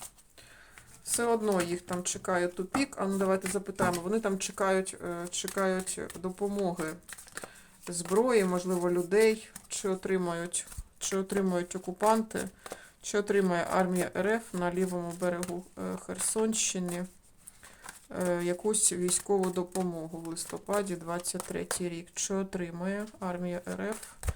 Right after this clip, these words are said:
на лівому берегу, е, берегу Херсонщини якусь допомогу в листопаді?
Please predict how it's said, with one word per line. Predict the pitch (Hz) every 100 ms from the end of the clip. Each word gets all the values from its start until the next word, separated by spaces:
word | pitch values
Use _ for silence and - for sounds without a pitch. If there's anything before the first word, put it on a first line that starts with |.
| - - - - _
на | 180 175
лівому | 185 175 170 170
берегу, | 175 180 175 180 175 -
е, | 185 175 175
берегу | 185 185 180 180
Херсонщини | - 180 - 214 220 214 - 185
якусь | 175 - 196 180
допомогу | 196 - 190 180 160 160 185 190 - - - - - - - - - - -
в | 180
листопаді? | 185 185 - 180 170 165 160 170